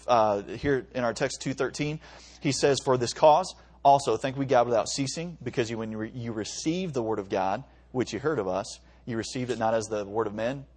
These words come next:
but as it is in truth, the Word of God, which effectually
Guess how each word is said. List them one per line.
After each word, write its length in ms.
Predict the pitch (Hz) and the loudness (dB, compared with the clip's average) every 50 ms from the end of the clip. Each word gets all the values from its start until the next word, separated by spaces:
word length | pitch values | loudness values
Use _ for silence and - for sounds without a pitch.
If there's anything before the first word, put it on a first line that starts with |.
| - - | -14 -12
but 120 | 101 95 | -6 -4
as 200 | 101 104 104 104 | -2 -2 -2 -4
it 80 | 107 110 | -4 -6
is 160 | 110 107 107 | -6 -6 -8
in 120 | 104 101 90 | -10 -12 -10
truth, 240 | - 127 139 160 | -8 -8 -8 -6
the 80 | - 113 | -8 -8
Word 160 | 104 107 110 | -6 -6 -6
of 100 | 101 95 | -6 -4
God, 320 | 110 113 107 110 117 120 - - - - - - | -2 0 2 2 2 0 -4 -12 -20 -20 -20 -10
which 240 | - 123 117 - - | -8 -8 -8 -8 -10
effectually 760 | 113 - - - 160 147 160 - - 190 175 180 180 180 | -14 -16 -4 0 0 0 0 -2 -4 -4 -2 -2 -4 -6